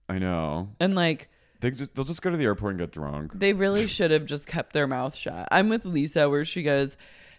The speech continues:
Speaker 2: "They wouldn't be flying home commercial and taking their shoes off through security. They had just kept their mouth shut." And I'm like, "Honestly, I'd put up with a lot for a flight home on a P J."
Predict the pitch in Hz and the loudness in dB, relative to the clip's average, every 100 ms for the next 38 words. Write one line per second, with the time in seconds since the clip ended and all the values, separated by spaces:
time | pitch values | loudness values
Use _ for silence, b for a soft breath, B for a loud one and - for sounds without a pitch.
0 | - 202 240 240 254 240 220 220 226 220 | 4 6 6 6 4 6 6 6 4 4
1 | 214 196 202 214 190 170 175 180 185 185 | 0 2 2 2 2 2 2 0 2 0
2 | 175 - 185 196 170 139 143 - 156 151 | 0 0 0 2 4 4 4 0 -2 -2
3 | 165 151 170 160 139 123 139 147 - _ | -6 -2 2 4 4 2 0 -2 -12 _
4 | - 98 98 165 95 90 - 165 156 160 | 2 6 8 8 8 4 0 0 2 4
5 | 151 139 143 147 - 113 104 - - 165 | 4 4 2 0 0 0 2 -2 -2 2
6 | 180 190 175 170 - - 135 180 185 - | 2 2 0 0 -6 -6 -2 0 -2 -2
7 | 208 208 196 _ _ _ _ _ _ b | 0 2 -2 _ _ _ _ _ _ b
8 | - 175 180 220 208 165 170 135 131 - | 4 4 4 0 0 0 0 2 2 0
9 | - 147 135 120 - - 139 127 139 131 | 0 0 0 -2 -4 -2 0 0 0 -2
10 | 123 127 - 110 92 - 78 80 170 | -2 -4 -8 -10 -10 -8 -8 -6 -8